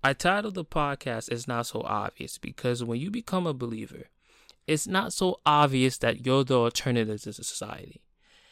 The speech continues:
As you walk in this world, soon enough, you will realize that you are not the main course.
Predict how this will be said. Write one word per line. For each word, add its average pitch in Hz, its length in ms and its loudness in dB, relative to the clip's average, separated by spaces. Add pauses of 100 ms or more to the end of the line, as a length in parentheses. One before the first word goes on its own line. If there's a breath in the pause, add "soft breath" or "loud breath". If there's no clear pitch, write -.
(160 soft breath)
As 135 280 2
you 147 100 4
walk 165 320 6
in 190 80 0
this 185 240 -2
world, 180 240 2
soon 196 300 2
enough, 202 400 0
you 139 160 -2
will 131 160 2
realize 135 540 0
that 113 160 -2
you 131 260 2
are 151 60 6
not 147 360 0
the 160 80 4
main 160 320 6
course. 165 640 4